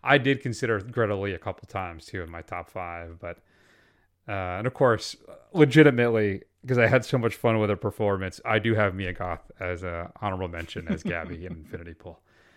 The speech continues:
Speaker 1: So, uh, yeah, I was pulling the clips for the Stingers.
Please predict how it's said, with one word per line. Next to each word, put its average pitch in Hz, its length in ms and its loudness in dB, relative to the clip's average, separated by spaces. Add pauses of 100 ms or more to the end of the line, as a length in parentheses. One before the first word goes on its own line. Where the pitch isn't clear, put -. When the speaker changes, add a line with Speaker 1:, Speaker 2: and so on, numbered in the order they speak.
(360)
Speaker 1:
So, 85 360 -10
uh, 82 300 -12 (120)
yeah, 98 220 -4
I 120 120 6
was 139 120 4
pulling 156 300 2
the 127 80 -2
clips 127 260 0
for - 120 -8
the 113 60 -4
Stingers. 123 520 -2